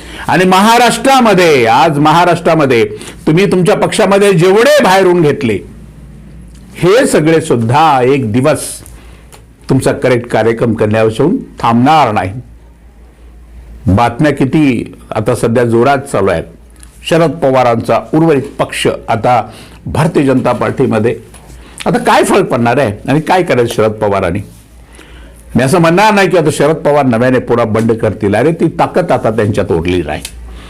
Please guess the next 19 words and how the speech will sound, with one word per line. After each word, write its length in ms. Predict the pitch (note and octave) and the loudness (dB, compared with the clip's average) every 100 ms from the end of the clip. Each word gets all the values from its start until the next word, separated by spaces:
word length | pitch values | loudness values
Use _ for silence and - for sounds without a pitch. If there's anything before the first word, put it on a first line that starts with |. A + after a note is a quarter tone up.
| - - - | -20 -12 -2
<clears throat> 220 | - - - - - - - - - - - - - | -2 -2 -6 -14 -20 -20 -20 -20 -20 -20 -20 -12 -2
त्यांचं 240 | D3+ D#3 | 0 2
वय 240 | E3+ G3 G3 | 2 2 2
झालंय. 320 | D3+ A2+ F2 - - - - - - - - - - | 0 0 -4 -10 -20 -20 -20 -20 -20 -20 -20 -20 -4
ते 100 | E3 | 0
जर 140 | E3+ G#3 | 2 2
तरुण 380 | - G3 A#3 | 2 2 4
असते, 420 | G#3+ E3 F3+ D#3 D3 | 2 0 0 2 2
त्यांच्यामध्ये 420 | D3+ F3+ F3 F3+ | 0 0 2 2
जर 80 | F#3 | 0
शक्ती 400 | - - - A3+ | -2 -6 -2 0
असती, 720 | F#3 C#3 - C#3 A#2+ G2+ - - - - - - | 0 -2 -2 0 0 -4 -10 -20 -20 -20 -10 -2
महाराष्ट्र 840 | A#2 E3+ G3 A#3 - A3 G3+ F3+ | 0 2 4 2 0 0 2 2
पिंजून 460 | F3 F3 E3+ F#3+ | 0 0 2 2
काढण्याची 400 | E3+ D#3+ D#3+ D3+ | 0 0 0 0
पुन्हा 340 | - D#3 C#3 E3 | -2 0 0 0
एकदा 220 | C#3+ C#3 | 0 0
त्यांच्यामध्ये 560 | C3 C3+ C3 B2+ B2 B2 | 0 0 0 0 0 2
जर 140 | A#2 | 0